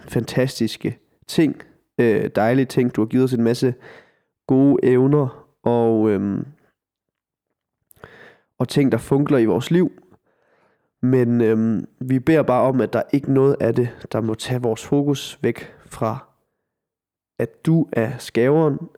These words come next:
øh, skaberen og den, der gav gaven. Øhm, og det beder vi om, at det må, øhm,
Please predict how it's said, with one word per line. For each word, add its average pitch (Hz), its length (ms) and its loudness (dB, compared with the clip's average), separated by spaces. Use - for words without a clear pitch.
øh, 110 200 0
skaberen 156 640 0
og 127 240 0
den, 127 140 2
der 120 80 0
gav 120 260 2
gaven. 110 440 -2
Øhm, 113 880 0
og 139 100 2
det 160 100 2
beder 180 120 4
vi 151 120 4
om, 139 140 4
at 120 180 -2
det 147 120 4
må, 131 420 4
øhm, 101 360 0